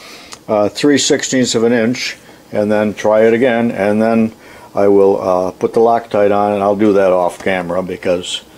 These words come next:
I think you understand why, how I'm doing this by fitting it up rather than a, a dimension.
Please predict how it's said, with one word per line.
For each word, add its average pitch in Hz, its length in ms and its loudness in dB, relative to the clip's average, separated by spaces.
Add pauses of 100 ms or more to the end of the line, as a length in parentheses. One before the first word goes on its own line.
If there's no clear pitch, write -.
(160)
I 90 40 -14
think 98 200 -6
you 101 80 -4
understand 104 580 -2
why, 98 360 0
how 113 240 2
I'm 98 180 -2
doing 123 340 2
this 104 400 -2 (380)
by 98 460 0 (340)
fitting 160 580 0
it 135 140 2
up 120 260 0
rather 117 540 2
than 107 380 0
a, 98 240 -2
a 104 120 -2
dimension. - 680 -4